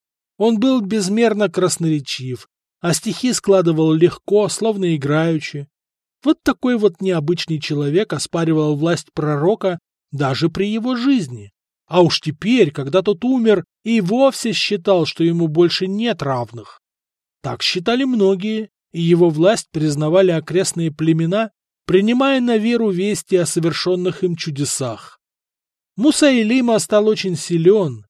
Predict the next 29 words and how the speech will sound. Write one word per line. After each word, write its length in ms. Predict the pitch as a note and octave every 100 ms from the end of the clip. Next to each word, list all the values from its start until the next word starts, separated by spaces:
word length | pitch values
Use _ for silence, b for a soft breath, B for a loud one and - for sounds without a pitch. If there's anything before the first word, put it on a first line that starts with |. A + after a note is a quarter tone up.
| _ _ _ _
и 100 | E3
это 240 | E3 D#3+ -
прекрасно 640 | D#3+ C#3+ D#3 C#3+ C3+ D#3
понимали 600 | D3+ G3 A#3+ B3+ A#3+ F3
в 140 | D3+ C#3+
Мекке 440 | A3+ G#3 E3 E3
и 120 | D#3+
Медине. 720 | E3 F#3 D#3 E3+ F#3 C#3+ G#2+ _ _ _ _ _ _
Стефан 560 | - G3 F#3+ G#3+ A3 G3+
знал 400 | D#3+ F#3 G#3 F#3+
это 180 | F3 F3
совершенно 680 | E3+ D#3 C#3+ F3 E3+ D#3+
точно, 520 | D3+ E3 E3+ - B2+ - _ D3
ведь 160 | D3+
он 140 | F3 D#3+
провёл 460 | D#3 D#3 D#3+ D#3+
там 280 | D#3 D#3 D#3
немало 380 | E3 E3 D#3+ E3
времени. 580 | E3+ G#3 E3+ B2 A2 _ _ _ _ _
А 100 | D3
ещё 420 | D3 F3+ - D4 D4
он 140 | B3+
знал, 260 | F#3+ A#3+ A#3+
что 200 | - F#3
вскоре 380 | - A#3+ A#3+
отсюда 380 | G#3 F#3 A#3 G#3
придётся 500 | E3+ E3 E3 G#3 -
уносить 460 | G3 F#3+ - G#3+ -
ноги, 580 | G#3 F#3+ F3 D#3 D#3+